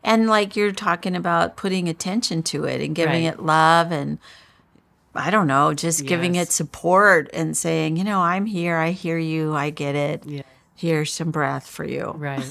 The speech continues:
Speaker 2: right.
Speaker 1: <laughs>
Speaker 2: Breath. And it's so simple. It's, "Oh, oxygen." Right. Oxygen
Speaker 1: Right.
Speaker 2: heals. Yeah. And then, and
Speaker 1: Aw.
Speaker 2: then coming back to that tight, that it's just, oh, it's so painful to watch people. They're, s-, they're so afraid. And then that's not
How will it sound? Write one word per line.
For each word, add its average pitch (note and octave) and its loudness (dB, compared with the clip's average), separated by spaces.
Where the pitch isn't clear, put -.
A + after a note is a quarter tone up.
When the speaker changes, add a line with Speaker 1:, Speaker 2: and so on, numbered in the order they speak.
Speaker 2:
right. G#3+ 2
Speaker 1:
<laughs> - -
Speaker 2:
Breath. D4 8
And A#3+ 4
it's B3 0
so B3 2
simple. C4+ 0
It's, F3 -4
"Oh, C4+ -2
oxygen." G3 -2
Right. C#4+ -6
Oxygen D#4 0
Speaker 1:
Right. D#4+ 2
Speaker 2:
heals. E4+ -4
Yeah. A3 0
And F3+ 2
then, F#3 6
and G3 4
Speaker 1:
Aw. G#3+ 2
Speaker 2:
then A3+ 4
coming A3 -2
back A3+ -2
to A3 -8
that G3 -4
tight, - -8
that E3 -8
it's E3 -10
just, F3+ -10
oh, D#4+ 4
it's - -2
so G3 0
painful B3 0
to F3 -2
watch F3 0
people. F3 -2
They're, D#3 -2
s-, - -8
they're E3+ -4
so G#3 2
afraid. F3+ -2
And F#3+ -4
then F#3+ -4
that's G3+ -2
not A3+ -4